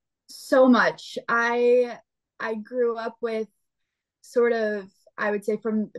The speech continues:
from the beginning of when I started listening to music, I grew up with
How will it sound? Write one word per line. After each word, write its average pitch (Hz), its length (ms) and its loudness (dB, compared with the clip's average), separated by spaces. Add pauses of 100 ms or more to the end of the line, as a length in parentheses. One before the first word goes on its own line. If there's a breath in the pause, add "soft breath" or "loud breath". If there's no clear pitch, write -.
from 220 160 4
the 220 60 6
beginning 208 460 0
of 196 100 -6
when 196 120 -6
I 190 80 -4
started 190 400 0
listening 196 400 -8
to - 180 -16
music, 175 380 -6
I 175 80 2
grew 180 180 -6
up 180 100 -10
with 185 120 -2